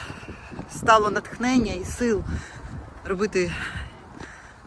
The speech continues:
а, всі свої справи, які ви запланували, щоб все у вас виходило добре. Дякую, що були зі мною весь цей рік. І сподіваюся, будете зі мною і в наступному році.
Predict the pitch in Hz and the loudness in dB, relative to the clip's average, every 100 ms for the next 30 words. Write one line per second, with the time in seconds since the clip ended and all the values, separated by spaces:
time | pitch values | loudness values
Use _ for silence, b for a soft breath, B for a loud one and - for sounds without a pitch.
0 | - 185 170 - 202 180 180 - 226 190 | -2 0 0 -2 -4 -2 -2 2 4 4
1 | 180 - 180 175 - 175 180 165 165 156 | 0 -2 -2 -2 -4 -2 0 2 2 2
2 | 165 - 185 - 214 190 170 180 - - | -4 -6 -6 -2 -2 0 -2 -4 -6 -12
3 | B B B B B B - 175 - 233 | B B B B B B -8 -8 2 2
4 | 165 147 147 151 143 160 151 B B 180 | 2 -2 0 0 0 -2 -4 B B 2
5 | - - 196 - 175 226 226 180 160 156 | 2 4 -2 -2 -2 0 2 0 0 0
6 | 160 143 B B B B - 180 180 - | -2 -4 B B B B -2 -2 -2 -2
7 | 180 220 254 - B B B B B B | 2 2 2 -4 B B B B B B
8 | B - - - - - 202 190 - 190 | B -16 -12 -12 -10 -4 -2 -2 -2 -2
9 | 180 240 196 170 165 185 - 131 151 160 | 4 4 4 0 -2 -2 -6 -4 -2 2
10 | 175 165 143 B B B B B - 196 | 2 0 -2 B B B B B -10 -4
11 | 170 175 - 240 233 214 196 190 190 190 | -2 -2 -2 -4 0 0 2 0 0 -2
12 | 190 | -6